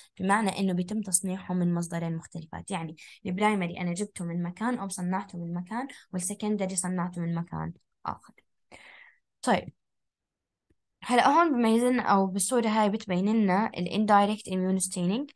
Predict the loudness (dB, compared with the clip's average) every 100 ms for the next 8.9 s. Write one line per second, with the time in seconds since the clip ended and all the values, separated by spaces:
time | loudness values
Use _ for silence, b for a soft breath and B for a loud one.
0 | B B 4 6 6 4 4 4 2 2
1 | 4 6 4 2 0 -4 -14 0 2 4
2 | 4 4 2 -2 -2 0 0 0 -4 -2
3 | 0 2 0 2 4 4 2 0 0 0
4 | 0 0 2 2 0 -4 -2 2 2 2
5 | 0 0 0 B B B -2 0 4 2
6 | 2 -2 -2 -2 -2 0 0 0 2 4
7 | 2 2 -2 -2 -4 -4 -8 B -2 2
8 | 4 4 2 0 0 4 4 2 -4